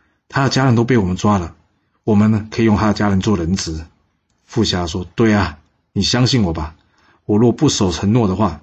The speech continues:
你就杀了我全家吧。”他并且呢，发了个毒誓。郑立功看到这个表现呢，他也知道呢，富侠非常在乎他的家人，所以呢，他想一想，“嗯，好，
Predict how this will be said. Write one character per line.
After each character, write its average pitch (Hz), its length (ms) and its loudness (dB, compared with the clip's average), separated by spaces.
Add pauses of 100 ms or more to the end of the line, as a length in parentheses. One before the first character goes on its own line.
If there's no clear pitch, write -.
你 101 80 -2
就 101 80 0
杀 110 220 0
了 92 60 0
我 85 80 -4
全 95 220 -2
家 101 220 0
吧。” 78 160 -8 (500)
他 107 120 -4
并 107 180 2
且 90 140 -4
呢， 82 180 -6
发 107 200 -4
了 110 60 -2
个 101 80 -2
毒 101 200 -4
誓。 104 260 -4 (960)
郑 160 180 2
立 139 120 4
功 135 140 2
看 127 100 0
到 135 100 2
这 123 120 0
个 113 40 0
表 90 220 -2
现 107 180 0
呢， 95 140 0 (320)
他 - 180 -4
也 113 100 4
知 92 120 -2
道 104 120 2
呢， 95 120 2
富 127 160 0
侠 101 180 0
非 120 160 0
常 101 160 0
在 104 140 0
乎 101 60 0
他 98 80 0
的 95 60 -2
家 92 200 -2
人， 78 160 -6 (280)
所 - 220 -2
以 95 60 2
呢， 85 260 -6
他 107 160 -4
想 95 240 0
一 - 20 0
想 73 220 -6 (520)
，“嗯， 98 280 2
好， 107 320 -2